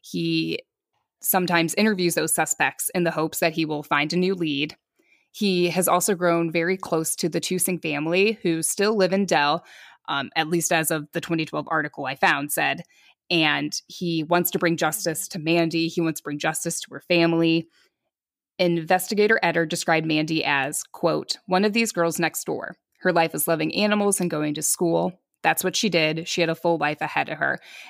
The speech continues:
end quote. And she also, this wasn't in the quote, but she loved animals and she was dreaming of becoming a vet. So, you know, she had just started her, you know,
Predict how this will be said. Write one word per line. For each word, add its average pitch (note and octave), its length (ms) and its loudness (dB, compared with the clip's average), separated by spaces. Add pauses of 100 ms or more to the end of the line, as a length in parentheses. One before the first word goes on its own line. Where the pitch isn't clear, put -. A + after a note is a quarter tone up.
end E3 200 2
quote. - 240 -6 (640)
And G3+ 120 0
she G3+ 120 6
also, E3+ 540 4 (220)
this F#3 180 2
wasn't F3+ 240 4
in D#3+ 80 2
the D#3 80 -2
quote, D#3 280 -2
but E3+ 100 -2
she F3 160 2
loved D#3+ 280 2
animals D#3+ 540 0
and D#3+ 120 -4
she E3 180 0
was D#3+ 320 -4 (380)
dreaming F3+ 440 4
of E3 80 2
becoming D#3+ 360 -2
a D#3 60 -4
vet. C#3 300 0 (120)
So, D3 480 0 (480)
you F3 100 2
know, D#3 120 4
she F3 140 0
had D#3 100 0
just E3+ 160 0
started D#3 320 0 (160)
her, D3+ 240 -6 (720)
you E3+ 100 -2
know, D3 160 -4